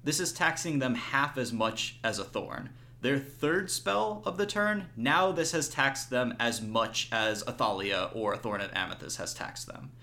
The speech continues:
This only really taxes them on their actual Storm turn. So it might buy you some time, but it doesn't, like, mess up their cantripping and stuff the way that a, uh, a, a, a,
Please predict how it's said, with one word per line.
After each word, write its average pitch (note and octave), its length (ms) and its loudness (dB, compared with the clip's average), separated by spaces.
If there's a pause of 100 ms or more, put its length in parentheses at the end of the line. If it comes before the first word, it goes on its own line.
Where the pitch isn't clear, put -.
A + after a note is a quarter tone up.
(320)
This C3 440 -4
only A3 260 4
really A#2 720 0
taxes E3 500 -4
them F3+ 240 0 (100)
on C#3+ 300 2
their B2 180 2
actual G#2+ 460 0
Storm A2 600 -2
turn. A#2+ 560 -4 (500)
So B2+ 720 4 (400)
it D3 180 0
might C3 300 2
buy E3+ 160 4
you F#3 160 0
some F#3 200 -2
time, F#3+ 520 0
but C#3+ 160 2
it C#3 80 -2
doesn't, F#3+ 320 2
like, G#3+ 200 2
mess A2+ 380 0
up - 140 0
their A2+ 120 2
cantripping G#2 680 -2
and F#2 100 -8
stuff F#2 280 -4 (100)
the G#2 100 -4
way G2 680 0 (460)
that G2 540 0 (160)
a, F#2 520 -4 (100)
uh, E2+ 380 -2 (160)
a, A#2+ 360 -2
a, A2+ 160 -4 (200)
a, A2 160 2